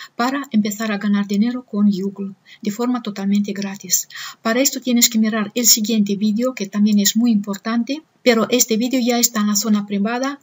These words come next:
de vídeos para mi equipo. Para acceder a este vídeo tienes que hacer lo siguiente. Accedes a mi página web, infobit punto com barra jugl o Yugl,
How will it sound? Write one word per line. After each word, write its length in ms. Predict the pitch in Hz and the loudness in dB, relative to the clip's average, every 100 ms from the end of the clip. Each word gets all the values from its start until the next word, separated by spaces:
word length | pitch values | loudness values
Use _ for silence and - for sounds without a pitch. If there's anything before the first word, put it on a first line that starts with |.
| - | -8
de 220 | 226 214 | 0 0
vídeos 340 | 233 240 262 | 0 0 0
para 240 | - 214 202 | 0 -2 2
mi 180 | 202 202 | 4 4
equipo. 440 | 208 185 - 180 - _ - - | 0 -8 -10 -16 -18 _ -18 -6
Para 180 | - 240 | 0 2
acceder 320 | 254 277 277 247 | 2 0 2 2
a 20 | |
este 240 | 220 233 | 0 -2
vídeo 260 | 247 294 302 | -2 -2 -2
tienes 280 | 233 208 - | 2 4 4
que 80 | |
hacer 180 | 220 254 | 0 -4
lo 100 | 233 | 0
siguiente. 520 | 220 - - 180 - - | 2 2 -2 -12 -14 -14
Accedes 400 | - - 311 285 | -8 0 4 4
a 40 | 226 | 4
mi 100 | 220 | 2
página 420 | 220 220 - 190 | 0 -2 0 -2
web, 300 | 190 196 208 _ | -2 -6 -6 _
infobit 460 | 247 226 226 214 226 | 0 0 0 -2 -2
punto 240 | - 214 214 | -2 -2 -2
com 240 | 240 220 | 0 2
barra 360 | 220 214 185 180 - _ _ _ _ _ _ _ _ _ _ | 2 0 -4 -10 -16 _ _ _ _ _ _ _ _ _ _
jugl 500 | - - 269 269 302 - _ - | -4 0 2 0 -4 -8 _ -6
o 100 | 208 | -4
Yugl, 460 | 202 247 254 320 | -2 -2 -4 -6